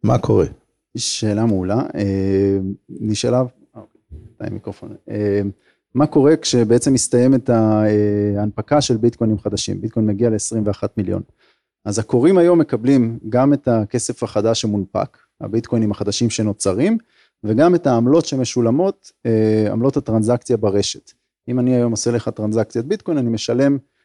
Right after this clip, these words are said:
Speaker 2: איזשהו שוחד קטן כזה לקוראים, כדי שיכללו בבלוק הבא את התשלום שלי על פני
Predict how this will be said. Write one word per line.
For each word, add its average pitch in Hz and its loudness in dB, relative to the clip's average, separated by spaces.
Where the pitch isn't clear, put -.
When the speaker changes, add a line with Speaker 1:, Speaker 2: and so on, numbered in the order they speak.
Speaker 2:
איזשהו 120 0
שוחד 135 0
קטן 127 2
כזה 110 -2
לקוראים, 147 -2
כדי 120 -6
שיכללו 123 2
בבלוק 139 4
הבא 139 2
את 113 -10
התשלום 123 -4
שלי 175 0
על 117 -8
פני 120 -2